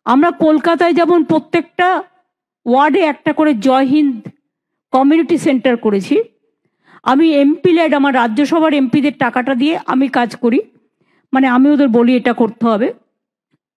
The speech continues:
আমি রাজ্যসভার এমপিদের টাকা দিয়ে একশো তেত্রিশটা কমিউনিটি সেন্টার গ্রাম বাংলায় করে দিচ্ছি। ফলে এই কমিউনিটি সেন্টারগুলো থাকলে কি হয়, আপনার নাটক করার পক্ষে, আপনার থাকার পক্ষে,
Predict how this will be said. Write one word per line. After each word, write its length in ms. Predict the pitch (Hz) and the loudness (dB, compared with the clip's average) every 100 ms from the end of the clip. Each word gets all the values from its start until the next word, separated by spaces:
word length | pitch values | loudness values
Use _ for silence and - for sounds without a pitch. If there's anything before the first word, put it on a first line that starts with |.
| _ _ _ _ _ _ _ _ _ _ | _ _ _ _ _ _ _ _ _ _
আমি 220 | 226 269 | 2 2
রাজ্যসভার 640 | 277 247 220 320 349 330 | 2 0 0 0 0 0
এমপিদের 420 | 294 254 233 262 277 | 0 0 0 -2 -2
টাকা 280 | 247 208 214 | -4 -4 -2
দিয়ে 300 | 202 214 392 - _ _ _ | -2 -2 -4 -8 _ _ _
একশো 440 | 226 240 - - | -6 -6 -4 -4
তেত্রিশটা 880 | 254 - 269 - 311 339 - - 165 175 _ _ _ _ | -2 -2 -4 -4 -2 -2 -2 -6 -6 -8 _ _ _ _
কমিউনিটি 460 | 226 220 240 233 254 | -2 0 0 0 -2
সেন্টার 400 | 208 220 208 330 | 0 -2 0 -2
গ্রাম 340 | 277 226 202 | 0 0 0
বাংলায় 340 | 196 202 226 254 | 0 0 0 0
করে 220 | 247 185 | -2 -2
দিচ্ছি। 380 | 160 156 - 151 165 _ _ _ - _ _ _ | -2 -4 -4 -6 -6 _ _ _ -20 _ _ _
ফলে 240 | 285 330 339 | 0 2 2
এই 100 | 339 | 0
কমিউনিটি 500 | - 285 320 330 349 | 0 2 2 2 0
সেন্টারগুলো 500 | 339 294 320 294 302 | 0 0 0 0 0
থাকলে 300 | 302 285 277 | 0 0 0
কি 160 | 277 | 0
হয়, 80 | 277 | 2
আপনার 280 | 254 240 262 | 0 0 0
নাটক 360 | 254 240 262 254 | 0 0 -2 -2
করার 240 | 254 247 240 | -2 0 -2
পক্ষে, 420 | 226 - - 214 - _ _ _ _ _ _ | -4 -6 -6 -6 -8 _ _ _ _ _ _
আপনার 280 | 254 247 285 269 | -2 0 -2 -2
থাকার 400 | - 226 277 285 | -6 -2 -2 -2
পক্ষে, 520 | 285 247 - 220 202 | -2 -4 -4 -6 -6